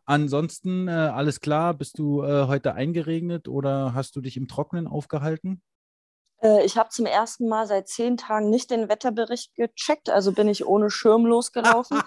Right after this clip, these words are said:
Speaker 1: <laughs> Auch
Speaker 2: Big Fail,
Speaker 1: okay.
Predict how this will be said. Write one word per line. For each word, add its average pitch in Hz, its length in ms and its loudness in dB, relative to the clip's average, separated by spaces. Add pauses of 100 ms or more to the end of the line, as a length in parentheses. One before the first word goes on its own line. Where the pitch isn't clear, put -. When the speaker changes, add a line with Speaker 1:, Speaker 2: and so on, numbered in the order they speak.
(160)
Speaker 1:
<laughs> - 760 -14
Auch 151 400 -10
Speaker 2:
Big 175 180 4
Fail, 226 460 6 (160)
Speaker 1:
okay. 143 200 -4